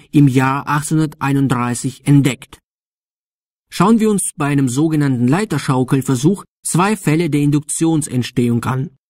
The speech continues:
Wir haben hier einen Magneten in Form eines Hufeisens mit einem Nordpol und einem Südpol. Die Feldlinien verlaufen per Definition zum Südpol. Sie sind in der Innenseite des Magneten homogen,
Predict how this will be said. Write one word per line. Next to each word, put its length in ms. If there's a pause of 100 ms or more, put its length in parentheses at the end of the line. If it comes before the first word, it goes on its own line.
(420)
Wir 140
haben 100
hier 300
einen 340
Magneten 640
in 200
Form 320
eines 340
Hufeisens 760 (220)
mit 160
einem 220
Nordpol 720 (140)
und 240
einem 280
Südpol. 720 (400)
Die 280
Feldlinien 680
verlaufen 500
per 140
Definition 720
zum 240
Südpol. 720 (180)
Sie 140
sind 260
in 180
der 200
Innenseite 600
des 220
Magneten 720 (120)
homogen, 800